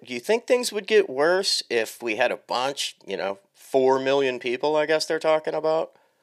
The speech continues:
all of a sudden, in shelters, homeless, living, w-, you know, in cramped, close quarters with friends or relatives? Is that really what we want? I mean, this is crazy, and it brings up the point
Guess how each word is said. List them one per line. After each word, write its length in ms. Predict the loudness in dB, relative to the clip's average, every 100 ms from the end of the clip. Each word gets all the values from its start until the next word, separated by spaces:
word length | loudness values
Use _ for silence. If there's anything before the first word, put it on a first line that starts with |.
| _ _ _ _ _
all 180 | 2 4
of 60 | 2
a 60 |
sudden, 480 | 4 4 4 0 -10 _ _ -20 _ -4
in 220 | -4 -2
shelters, 1080 | 0 6 6 6 2 2 4 2 0 -2 -4
homeless, 1040 | -2 0 0 2 2 4 2 0 0 -4 -8 _ _ _ _
living, 440 | -4 2 2 2 0
w-, 240 | -2 -4
you 140 | -4 -2
know, 100 | -2
in 200 | -2 -4
cramped, 540 | -4 -2 0 -2 -8 -20 _
close 340 | 0 2 2 0
quarters 580 | -2 -2 0 0 -2
with 200 | -4 -6
friends 340 | -2 -2 -2 -4
or 100 | -2
relatives? 880 | 2 2 0 0 2 2 0 -8 -10 _ _ _ _ _ _ _ _ _
Is 140 | -4
that 180 | 0 2
really 240 | 4 2 2
what 160 | 0
we 100 | 0
want? 300 | 0 2 0 -2
I 40 |
mean, 140 | -2 2
this 160 | 2
is 100 | 2
crazy, 300 | 2 2 2
and 100 | 0
it 60 | 0
brings 240 | 0 2
up 160 | 0 0
the 80 | -4
point 440 | 0 2 4 2